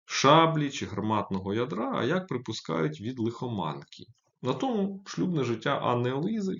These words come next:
княжни Острозької і графині Хоткевичевої, припинилося. Вона не виходила заміж удруге і дітей від гетьмана не мала. Так прийнято вважати, і так думав я раніше,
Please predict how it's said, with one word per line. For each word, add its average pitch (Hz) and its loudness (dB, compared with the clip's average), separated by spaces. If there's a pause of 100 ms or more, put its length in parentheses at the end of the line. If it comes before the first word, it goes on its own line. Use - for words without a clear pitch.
княжни 104 -2
Острозької 139 0
і 92 0
графині 95 2
Хоткевичевої, 135 0 (380)
припинилося. 120 0 (420)
Вона 180 10
не 190 10
виходила 131 4
заміж 95 0
удруге 113 -4 (580)
і 180 4
дітей 160 0
від 139 -6
гетьмана 113 -6
не 101 -4
мала. 101 -6 (460)
Так 220 0
прийнято 123 -2
вважати, 98 2
і 107 -2
так 160 -4
думав 117 0
я 101 2
раніше, 98 -2